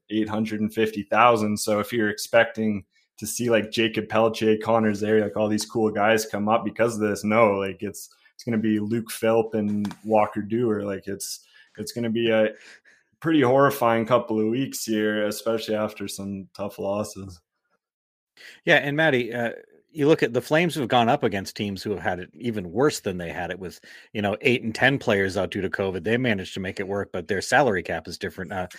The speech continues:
Speaker 2: what are you expecting here in the next three days? You expecting it to get any better?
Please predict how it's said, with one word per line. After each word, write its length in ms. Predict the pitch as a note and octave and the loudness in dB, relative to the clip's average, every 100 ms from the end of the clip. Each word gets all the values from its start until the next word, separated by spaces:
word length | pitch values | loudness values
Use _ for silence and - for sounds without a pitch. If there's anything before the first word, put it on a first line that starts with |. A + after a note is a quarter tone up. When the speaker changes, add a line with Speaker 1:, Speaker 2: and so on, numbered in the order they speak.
| - - - | -20 -20 -6
Speaker 2:
what 120 | - C#3 | 4 6
are 40 | |
you 120 | D3+ | 6
expecting 460 | C3 - G#2 - G2 | 4 2 0 0 -2
here 160 | G2+ | -2
in 80 | F#2+ | -2
the 80 | F#2 | -2
next 340 | F#2 F2 - - _ _ - | -2 -2 -6 -12 _ _ -6
three 180 | G#2 F#2+ | -2 0
days? 260 | F2+ D#2+ | 0 -2
You 60 | F2+ | -4
expecting 400 | F2 A2 E2+ G2+ | -2 -2 0 -2
it 60 | F#2 | -4
to 40 | |
get 140 | - | -2
any 160 | F#2+ G2 | -2 0
better? 320 | G2+ G#2 G#2 | -2 -4 -6